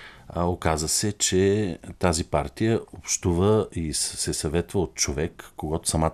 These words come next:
тя нарича политическа мафия. Знаете, че, а, Алексей Петров в, а, така,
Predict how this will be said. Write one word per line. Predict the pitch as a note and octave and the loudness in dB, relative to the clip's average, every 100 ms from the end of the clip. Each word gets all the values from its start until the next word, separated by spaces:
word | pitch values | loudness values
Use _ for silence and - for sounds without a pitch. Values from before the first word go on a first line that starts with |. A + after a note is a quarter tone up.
| - | 0
тя | E2+ | 2
нарича | E2 C#2+ C2+ - | 2 0 -4 -8
политическа | C#2+ B1+ B1 - - - | -8 -8 -8 -8 -8 -8
мафия. | - - A#2 B2 | -10 -8 -6 -4
Знаете, | E2+ D#2 D#2 - - | -2 -2 -2 -4 -6
че, | - A2 - - - - - - - - | -4 -6 -8 -14 -20 -18 -18 -20 -20 -8
а, | F#2 F2 | -2 0
Алексей | F#2 - G2+ | 0 2 0
Петров | - - F#2+ A2+ | 0 0 2 2
в, | G2 - - | 0 -4 -2
а, | F2+ D#2+ B1+ - - - - - - | 0 2 -2 -12 -20 -20 -20 -20 -18
така, | - - F2+ | -8 0 0